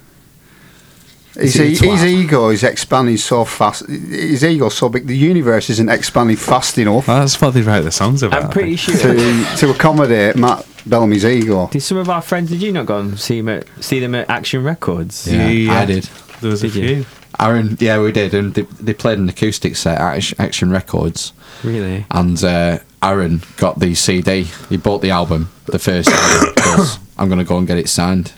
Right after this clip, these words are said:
Speaker 2: "Are you not getting one?" I went, "Nah, they're not going anywhere, these lads."
Speaker 4: <laughs>
Speaker 2: Fucking shit.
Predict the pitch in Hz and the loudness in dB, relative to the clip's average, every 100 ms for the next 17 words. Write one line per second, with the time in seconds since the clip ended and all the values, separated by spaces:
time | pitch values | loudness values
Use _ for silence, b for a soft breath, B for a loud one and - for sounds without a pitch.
0 | - - 110 98 98 78 80 87 - - | -6 -2 0 0 -2 -2 -4 -6 -8 -6
1 | 85 76 71 71 76 87 90 82 80 80 | -4 -4 -6 -6 -6 -4 -4 -4 -2 0
2 | 80 87 80 80 87 - 85 135 147 262 | 0 0 0 0 -2 0 0 0 -2 -4
3 | 262 208 196 151 180 - 147 98 - 98 | -4 -4 -6 -4 -6 -4 -4 -2 -2 -2
4 | - 101 98 | 0 0 -2